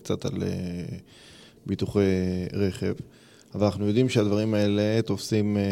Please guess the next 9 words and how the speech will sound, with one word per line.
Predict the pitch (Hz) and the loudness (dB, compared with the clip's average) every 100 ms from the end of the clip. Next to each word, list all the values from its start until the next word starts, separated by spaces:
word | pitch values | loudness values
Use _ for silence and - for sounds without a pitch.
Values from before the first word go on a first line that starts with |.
| 98 95 95 92 92 92 | 0 -2 -2 -4 -4 -6
משקל | 90 - | -6 2
הרבה | 104 95 104 | 2 4 2
יותר | 101 98 | 2 2
גדול | 95 95 101 98 | 0 2 2 2
כשמגיעים | - 95 92 92 92 92 104 101 | -2 -4 -2 -4 -4 -2 -2 0
לנזקים, | 98 92 95 - 101 98 | -2 -2 -4 -2 -2 -2
אה, | 95 92 92 90 87 - | -2 -4 -6 -8 -10 -10
יותר | 98 110 | -4 2
רציניים, | 110 101 104 98 82 | 4 4 0 -2 -4